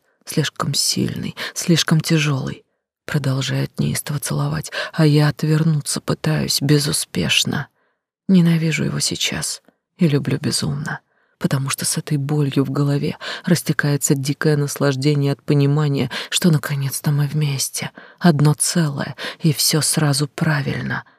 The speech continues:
потому что с ним, потому что только ему принадлежало всегда, а теперь уже принадлежу окончательно. Наполненное только им, и искрами это наслаждение по венам,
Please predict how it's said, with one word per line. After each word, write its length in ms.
потому 320
что 180
с 140
ним, 280
потому 320
что 200
только 400
ему 460
принадлежало 680
всегда, 560
а 160
теперь 420
уже 300
принадлежу 580
окончательно. 800
Наполненное 840
только 380
им, 280
и 260
искрами 640
это 200
наслаждение 760
по 240
венам, 480